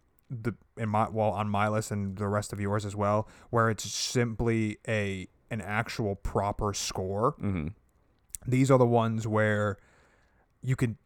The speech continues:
Speaker 1: there's a difference between a soundtrack and a score.
Speaker 2: Yeah.
Speaker 1: The, the amount of time and care that is put into a score is a little bit different. At least it feels different than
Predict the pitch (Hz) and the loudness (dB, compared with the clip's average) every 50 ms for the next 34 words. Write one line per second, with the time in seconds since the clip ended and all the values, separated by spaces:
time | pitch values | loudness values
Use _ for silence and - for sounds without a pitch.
0 | _ - 151 151 143 151 139 110 - 175 180 - 214 208 190 - - - - - | _ 4 4 6 6 6 4 8 8 8 8 10 8 6 6 4 2 -2 -2 0
1 | 151 143 139 131 117 - - - - 110 117 120 120 123 127 - 131 120 117 113 | 0 2 2 2 2 0 0 -2 2 2 4 4 4 2 2 4 6 6 6 4
2 | - 110 104 101 - - - - - 107 95 92 - - - - 90 90 78 73 | 2 -2 -2 -2 -2 -4 -4 -2 -2 -4 -4 -4 -6 -10 -10 -8 -4 -4 -4 -4
3 | 78 - - - - 123 117 - - - 135 131 120 123 120 143 135 135 135 139 | -4 -8 -10 -4 -2 -2 -2 -2 -4 -14 -14 -14 -14 -12 -8 -2 2 2 4 6
4 | 160 180 185 151 131 - - - - - 123 123 123 127 131 131 127 113 107 104 | 6 6 6 4 2 0 -10 -8 -2 2 4 4 4 4 4 2 2 0 -2 -4
5 | - - - 117 110 113 117 113 107 107 104 - - 117 110 110 107 - 110 104 | -6 -4 -2 2 2 4 4 2 2 0 -2 -2 -4 -2 -2 -4 -4 -2 -4 -4
6 | 98 - - - - 101 98 101 101 101 104 104 - - _ _ _ _ _ _ | -2 -4 -6 -6 -4 -4 -2 -2 0 0 0 -2 -4 -8 _ _ _ _ _ _
7 | _ _ _ _ _ _ - 127 113 110 117 110 120 117 117 113 117 104 - - | _ _ _ _ _ _ -6 -6 -2 -2 0 2 2 2 4 2 0 0 0 -2
8 | 110 - - 113 110 107 - - 123 113 107 110 123 123 127 - 113 98 - - | -2 0 0 0 0 -2 -4 -6 -6 -4 -2 0 0 0 0 -2 -6 -8 -10 -16
9 | - - - 107 113 113 117 113 104 123 113 - 120 117 117 107 120 117 120 110 | -8 -4 -2 0 0 0 0 0 0 0 0 2 0 -2 -2 -2 -4 -2 0 0
10 | 107 107 107 107 101 | 0 0 -2 -4 -6